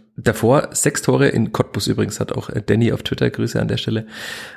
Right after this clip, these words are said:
auch, äh, herausgefunden. Dann hat man damals sechs null in Cottbus gewonnen am dreiunddreißigsten Spieltag der Saison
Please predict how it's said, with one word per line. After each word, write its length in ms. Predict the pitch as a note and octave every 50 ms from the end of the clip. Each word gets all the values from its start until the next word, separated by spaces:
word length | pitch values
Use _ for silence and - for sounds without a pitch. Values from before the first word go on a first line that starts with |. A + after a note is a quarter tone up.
| - -
auch, 220 | A#2 B2 - -
äh, 200 | A#2+ A#2 G#2+ G2+
herausgefunden. 680 | G2 G#2+ G#2 G#2 G#2+ A2 - - - - A2 - -
Dann 140 | A2+ G#2+ G2+
hat 120 | G#2+ G#2+ -
man 80 | G#2+
damals 260 | - G#2+ A2 G#2+ -
sechs 180 | - B2+ - -
null 140 | B2+ B2 B2
in 40 | A#2
Cottbus 320 | - A#2+ - - B2+ -
gewonnen 240 | - G#2+ G#2+ G#2+ G#2+
am 160 | G#2+ G#2 G2
dreiunddreißigsten 600 | - G#2+ A2 G#2+ A2 G#2 G2+ - A#2+ - - A2+
Spieltag 400 | A2 - - A2+ G#2+ - G#2 G2+
der 120 | - - G#2
Saison 300 | A2+ A2 A2+ G#2 G#2